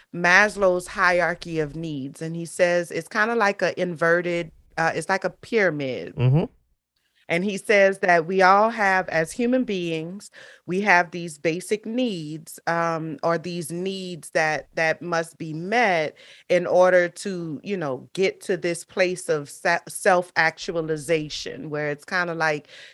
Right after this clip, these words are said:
Speaker 1: you're able to stand in your fullness and you're able to, like, really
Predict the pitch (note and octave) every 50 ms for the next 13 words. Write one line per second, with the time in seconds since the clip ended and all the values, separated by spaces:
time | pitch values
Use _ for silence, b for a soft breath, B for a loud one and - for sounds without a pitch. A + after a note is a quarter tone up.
0 | B B E3 F3 F3+ - - F3 E3+ E3 F3 E3+ E3 - - F3 D#3+ - - -
1 | F#3+ F3+ F3 E3+ E3 E3 E3 E3 D#3 - B2+ E3 D#3+ D#3 D3 C#3+ C#3+ - - -
2 | A3 G3+ F#3+ F#3 F#3 F#3 E3+ E3+ E3+ E3 - E3 D#3 D#3 D#3+ D#3 D3 - - D#3+
3 | D#3+ D#3 D3+ D#3 D3+ D3 - - E3+ D#3 D3+ D3 C#3+ C#3 B2+ - b b b b
4 | b b b b - D3+ C3+ D#3 F#3 F#3 F#3 F#3 F#3 F3 E3+ E3 D#3+ D3+ C#3